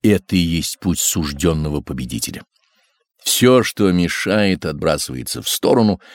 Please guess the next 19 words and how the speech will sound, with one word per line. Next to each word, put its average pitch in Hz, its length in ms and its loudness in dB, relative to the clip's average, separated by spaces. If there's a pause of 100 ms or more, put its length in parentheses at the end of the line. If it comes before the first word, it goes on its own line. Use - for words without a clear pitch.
(220)
как - 200 -4
ненужная 76 440 -2
ветошь. 67 380 -4 (720)
Не 101 240 6
могут 165 460 2
остановить 135 580 2 (120)
ни 143 200 4
друзья, 107 680 -2 (340)
ни 139 320 6
враги. 160 580 2 (460)
Друзья 117 800 4
опаснее 117 920 0
врагов, 73 500 -2
ибо 73 200 0
от 71 120 -4
дружеского 95 680 2
подвоха 85 520 0
или 78 120 -2
удара, 87 480 2